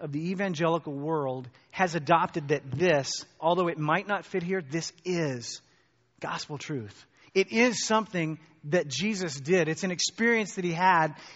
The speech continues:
It is an interaction with people in real life situations. And so we need to make sure it's in here.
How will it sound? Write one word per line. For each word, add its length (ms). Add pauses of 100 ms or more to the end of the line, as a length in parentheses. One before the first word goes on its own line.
(120)
It 120
is 140
an 200
interaction 680
with 200
people 500 (420)
in 320
real 260
life 220
situations. 600
And 100
so 260 (520)
we 220
need 200
to 60
make 160
sure 180
it's 160
in 100
here. 300